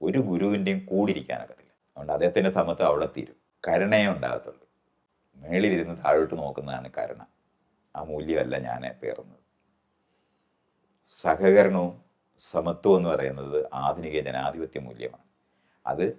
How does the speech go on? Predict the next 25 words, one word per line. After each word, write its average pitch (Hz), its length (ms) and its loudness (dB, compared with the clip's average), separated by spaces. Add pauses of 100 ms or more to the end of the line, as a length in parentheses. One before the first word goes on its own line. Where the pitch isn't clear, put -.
(320)
മനസ്സിലായതാണ് 78 960 2 (720)
അയ്യപ്പന് 80 460 0 (220)
പുറകെ 78 380 4
നടന്ന് 73 340 -2
നാരായണഗുരുവിനെ 71 680 -2 (360)
തിരുത്തുന്നുണ്ട്. 76 600 -6 (580)
"ഒരു 76 200 -4
ജാതി 82 260 4
ഒരു 82 160 -2
മതം 80 240 -4
ഒരു 78 160 0
ദൈവം 76 280 -2
മനുഷ്യനെന്ന്" 76 500 -10 (180)
നാരായണഗുരു 76 500 0
എഴുതുമ്പോൾ 67 400 0 (160)
"ജാതി 71 320 0
വേണ്ട, 73 220 4
മതം 73 360 -2
വേണ്ട, 71 160 -6 (120)
ദൈവം 85 280 -2
വേണ്ട 76 220 -4
മനുഷ്യന്" 64 340 -16 (200)
എന്ന്, 67 200 -18 (280)
ആ, - 20 -4 (460)
അതേ 123 200 2